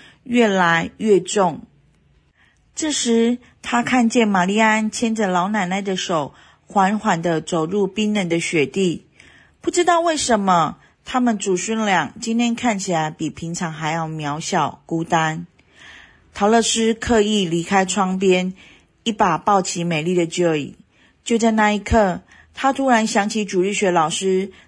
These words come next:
曾经教过的那首歌《Joy》的诗歌。他仿佛听见老师在他的耳边说：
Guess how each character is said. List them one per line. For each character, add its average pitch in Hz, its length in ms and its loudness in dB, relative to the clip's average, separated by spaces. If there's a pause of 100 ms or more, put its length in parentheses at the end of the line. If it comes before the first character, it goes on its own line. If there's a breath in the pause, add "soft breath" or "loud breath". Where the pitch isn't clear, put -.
曾 180 220 -4
经 202 180 -4
教 196 220 2
过 196 160 -2
的 175 120 0
那 180 200 -2
首 156 220 -4
歌 170 460 -2
《Joy》 180 360 -2
的 151 140 -6
诗 170 260 -6
歌。 170 380 -4 (480 loud breath)
他 349 180 -2
仿 247 240 2
佛 220 160 0
听 254 220 -4
见 226 360 0
老 160 180 0
师 196 340 -4
在 196 220 0
他 185 200 -2
的 180 120 -4
耳 143 180 -4
边 180 260 -4
说： 202 500 -2